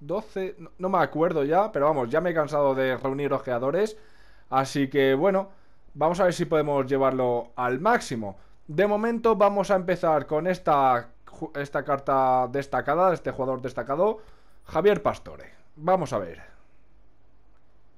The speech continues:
Tenemos un Javier Pastore básico, más de siete mil quinientos puntos de experiencia.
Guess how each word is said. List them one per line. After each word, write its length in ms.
Tenemos 460
un 140
Javier 360
Pastore 600
básico, 1000
más 300
de 120
siete 340
mil 220
quinientos 520
puntos 480
de 100
experiencia. 880